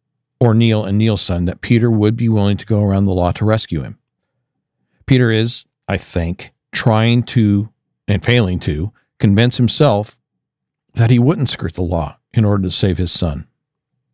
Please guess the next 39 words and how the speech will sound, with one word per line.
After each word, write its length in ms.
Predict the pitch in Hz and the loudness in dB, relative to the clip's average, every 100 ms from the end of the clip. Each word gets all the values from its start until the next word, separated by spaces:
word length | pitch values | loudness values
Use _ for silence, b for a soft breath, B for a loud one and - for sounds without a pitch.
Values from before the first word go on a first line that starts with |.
| _ - | _ 0
or 80 | 104 | 0
Neil's 260 | 87 90 | 0 -4
son. 300 | - - - _ _ _ _ _ _ _ _ _ _ _ _ - | -8 -10 -14 _ _ _ _ _ _ _ _ _ _ _ _ -4
I 80 | |
think 220 | 113 165 165 | 0 0 0
it's 160 | 131 | 0
interesting 420 | 139 - - 113 | 0 0 0 2
that 140 | 110 95 | 2 2
Neil 240 | 113 113 | 2 2
doesn't 400 | 107 113 104 113 | 2 0 0 -4
just 320 | - 120 107 | 0 0 0
confine 380 | - 98 - 101 | 0 -2 0 0
his 120 | 95 | 0
comment 440 | - 101 92 92 - | 0 0 0 -2 -2
to, 300 | 98 85 92 _ _ - | -2 0 -2 _ _ 0
"If 160 | 123 135 | 0 0
it 140 | - | -2
were 100 | 104 | 0
your 180 | 98 87 | 2 0
son." 360 | - 98 69 110 _ | -2 -2 -4 -8 _
He 120 | - | 0
extends 420 | 117 - 117 107 107 | 0 0 0 0 0
it 140 | - | -2
to, 360 | - 92 85 87 _ _ _ _ _ _ | 0 0 0 -6 _ _ _ _ _ _
"Or 120 | 131 | 2
my 220 | 113 107 104 | 4 2 0
son." 300 | - 95 95 _ _ _ _ _ _ _ _ _ _ - | -6 -12 -16 _ _ _ _ _ _ _ _ _ _ -2
This 440 | 135 147 143 - - | 4 4 4 -4 -14
could 440 | - - 180 180 143 | -12 0 2 4 4
have 280 | 120 113 104 | 2 0 0
just 320 | 123 107 - | -2 -2 -2
been 320 | 113 101 92 _ - | 0 0 -2 _ -2
an 100 | 104 | -2
appeal 380 | - 120 101 98 | 0 2 2 -2
to 240 | - 104 | -6 -4
Peter 340 | - 98 90 90 | 0 2 2 -2
as 100 | 92 | -4
a 60 | 82 | -4
partner, 400 | 87 71 - | -6 -6 -12